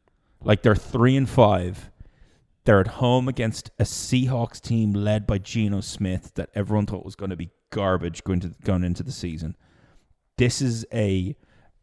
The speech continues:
a must-win, not must-win game, if that makes any sense. If they go to three and six, and if the Seahawks come in here and kinda dominate them, which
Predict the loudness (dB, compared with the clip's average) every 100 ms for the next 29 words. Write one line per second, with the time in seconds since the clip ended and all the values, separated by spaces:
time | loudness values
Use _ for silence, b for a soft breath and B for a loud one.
0 | -6 -4 0 6 6 4 2 4 6 6
1 | 6 2 -2 _ -2 -2 -2 -4 -6 -4
2 | 0 0 2 0 -2 -4 -6 -6 -8 -6
3 | -4 -2 2 2 0 -6 -4 0 4 4
4 | 4 0 2 2 2 -2 -4 -4 -8 -20
5 | B B B B -4 0 2 4 2 -2
6 | -8 -6 -4 -4 -4 -4 -8 -8 -2 0
7 | 2 2 0 -2 _ _ _ -14 -10 -6
8 | -2 0 0 0 -2 0 0 0 -2 -2
9 | -4 -4 -12